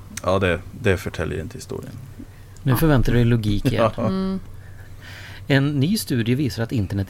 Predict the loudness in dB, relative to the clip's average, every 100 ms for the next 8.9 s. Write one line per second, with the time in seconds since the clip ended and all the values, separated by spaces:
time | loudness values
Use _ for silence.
0 | 0 2 2 -2 -4 -4 -4 -2 -2 -2
1 | 0 2 2 2 2 -2 -8 -16 -14 -10
2 | 2 2 4 4 4 4 4 4 4 4
3 | 6 4 4 2 2 0 0 0 0 0
4 | -2 0 2 2 0 2 4 4 4 2
5 | 2 0 0 0 0 0 -2 -6 -4 -4
6 | 0 0 2 0 0 0 -2 -8 -16 -16
7 | -18 -16 0 2 4 4 2 6 4 4
8 | 2 2 2 2 -2 -2 -2 -2